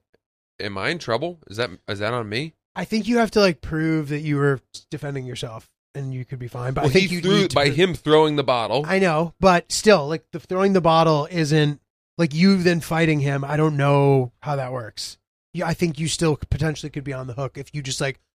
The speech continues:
Speaker 2: go up to him and s-, rock him.
Speaker 1: You know what I should have done? This is so crazy. A very good friend of mine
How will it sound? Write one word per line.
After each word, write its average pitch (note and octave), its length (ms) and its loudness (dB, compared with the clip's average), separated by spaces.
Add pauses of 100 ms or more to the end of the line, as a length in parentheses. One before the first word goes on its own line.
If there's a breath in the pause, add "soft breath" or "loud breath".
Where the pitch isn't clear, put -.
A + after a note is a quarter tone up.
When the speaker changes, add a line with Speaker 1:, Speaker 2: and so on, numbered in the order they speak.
(100)
Speaker 2:
go D#3 80 -6
up C3+ 140 -12
to D#3 100 -8
him C3 80 -6
and B2+ 100 -10
s-, - 140 -10
rock C3 600 -8
him. - 120 -16 (420)
Speaker 1:
You C3+ 60 -4
know G3+ 80 4
what F3+ 80 4
I G#2+ 80 0
should C#3+ 240 -2
have B2 100 -4
done? B2 320 -4 (1300)
This C#3 240 -4
is G2+ 120 -10
so F#2 240 -6
crazy. D#2 500 -14 (280)
A A2+ 60 0
very B2+ 300 0
good A#2 200 -6
friend G#2 240 -8
of G2 60 -12
mine F#2 400 -10